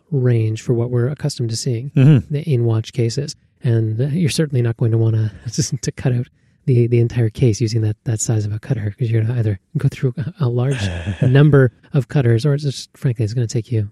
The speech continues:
Speaker 1: forever to do.
Speaker 2: You don't wanna use a tiny end mill like that to cut out the entire space that you need to cut out.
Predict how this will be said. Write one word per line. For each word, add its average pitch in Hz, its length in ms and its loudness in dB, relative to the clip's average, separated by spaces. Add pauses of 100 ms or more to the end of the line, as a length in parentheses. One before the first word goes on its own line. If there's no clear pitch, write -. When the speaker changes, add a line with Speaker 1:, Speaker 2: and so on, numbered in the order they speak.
(160)
Speaker 1:
forever 120 600 -4
to - 80 -10
do. 131 200 -4 (240)
Speaker 2:
You - 100 -2
don't 131 140 2
wanna 104 160 2
use 98 140 0
a 92 40 -6
tiny 98 280 0
end 98 140 0
mill 92 120 -2
like 92 200 -2
that 110 320 -6
to 95 380 0
cut 110 200 0
out 98 220 -2
the 107 160 -2
entire 95 480 -2
space - 380 -4
that - 180 -12
you 101 60 -6
need 92 120 -4
to - 40 -20
cut 110 180 -2
out. 117 280 -4